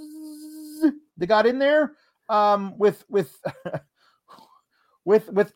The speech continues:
uh, Hardy Family Office. Didn't we already do the Christian and Matt Hardy thing? We doing more of that? I hope not. I don't need any more of it. Like, I, I, I think it's fine, but, like, <sighs> it's kinda cool to watch Christian and Matt Hardy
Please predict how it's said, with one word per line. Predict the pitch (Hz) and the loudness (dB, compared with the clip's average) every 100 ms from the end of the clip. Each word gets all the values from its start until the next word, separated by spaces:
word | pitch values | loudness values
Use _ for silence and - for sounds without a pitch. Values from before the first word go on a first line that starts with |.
| - | -10
uh, | 160 - - - - - - - - _ - | -8 -8 -12 -20 -20 -18 -18 -18 -20 _ -4
Hardy | 190 240 262 | 2 4 2
Family | - 254 214 | 0 0 2
Office. | 226 240 196 | 2 0 0
Didn't | 294 330 | -2 -2
we | 349 330 | 2 6
already | 320 311 277 | 8 8 6
do | 170 220 269 269 | 0 -2 0 0
the | |
Christian | 262 - 262 - 277 | -2 -2 -4 -4 -4
and | 254 233 | -4 0
Matt | 226 226 | 0 0
Hardy | 170 226 226 220 | 4 4 2 -4
thing? | - 240 233 233 | -2 -2 -2 -6
We | 247 | -6
doing | 302 302 | -4 -2
more | 202 180 214 262 | -2 0 4 6
of | 254 220 | 6 6
that? | 247 269 - _ _ - | 6 4 0 _ _ -6
I | 247 277 | 2 2
hope | 165 156 147 - | 2 -2 -4 -4
not. | 101 131 143 - - _ _ - | -4 -2 -2 -6 -20 _ _ 2
I | 294 | 4
don't | 302 233 | 4 2
need | 247 233 | -2 -2
any | 208 | -2
more | 170 160 185 294 | -2 0 0 2
of | 220 143 | 2 0
it. | 202 247 196 | -4 -4 0
Like, | 220 196 - 143 - | 0 0 -6 -16 -12
I, | - - - 208 | -12 -10 -4 -2
I, | - | 2
I | 208 | 0
think | - 320 277 | 2 -2 -2
it's | 294 | -6
fine, | - 277 294 | -4 -2 -2
but, | 226 | -2
like, | 233 185 _ _ _ _ _ _ _ _ _ _ _ _ _ _ _ _ _ _ | -2 -4 _ _ _ _ _ _ _ _ _ _ _ _ _ _ _ _ _ _
<sighs> | - - - - | -16 -16 -14 -10
it's | 202 - | -10 -6
kinda | - 220 202 | -2 0 -2
cool | - 185 | -4 -4
to | 180 | 0
watch | 160 156 - | 0 0 -2
Christian | 160 147 156 | -10 -8 -8
and | 135 | -8
Matt | 135 123 | -8 -4
Hardy | 131 127 127 123 | -4 -4 -6 -10